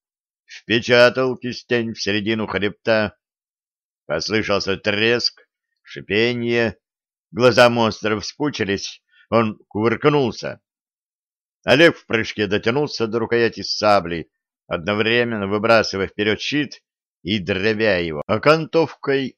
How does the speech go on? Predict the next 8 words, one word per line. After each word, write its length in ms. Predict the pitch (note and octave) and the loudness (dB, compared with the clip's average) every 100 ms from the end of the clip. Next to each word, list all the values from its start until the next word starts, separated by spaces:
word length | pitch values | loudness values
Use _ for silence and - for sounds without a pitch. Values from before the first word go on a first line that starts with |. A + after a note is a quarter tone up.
| - | -16
ребра 800 | C2+ D2 G#2+ B2+ F2 D2 B1 - | -14 -6 0 0 0 -4 -10 -6
гадкому 640 | - G2 - _ F#2 F2+ E2 | 0 0 0 _ -8 -6 -2
порождению 840 | F#2+ G#2 D#2 F2+ G2 F2+ E2 D#2 | 0 0 -2 -4 -2 -4 -8 -10
колдовства. 880 | E2+ F2+ D#2 E2+ - E2 D#2 C#2 - _ _ _ _ _ _ _ _ _ _ _ _ _ | -6 -6 -6 -10 -10 -8 -6 -6 -8 _ _ _ _ _ _ _ _ _ _ _ _ _
Рухнул 640 | - G2 D3 D#3 B2 C3+ C3 | -6 0 2 2 -2 -6 -6
в 100 | - | -2
пыль 260 | A#2+ A2+ | 0 0
двора, 640 | G2+ F#2 G2+ G2 G2+ F#2+ | -2 -2 -2 0 0 -2